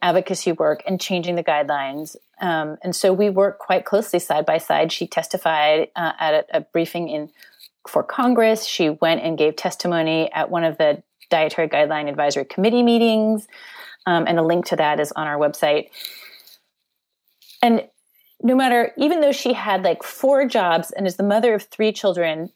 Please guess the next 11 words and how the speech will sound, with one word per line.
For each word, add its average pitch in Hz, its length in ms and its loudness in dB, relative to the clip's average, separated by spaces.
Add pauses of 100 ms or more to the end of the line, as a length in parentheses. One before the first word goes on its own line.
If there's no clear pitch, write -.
(100)
whenever 220 320 2
she 262 180 -2
would 220 120 0
call 185 300 -2
me, 170 180 -2
she - 200 -10
would 175 180 -2
say, 160 560 0 (180)
"Nina, 262 340 2
what 269 240 0
can 403 140 -4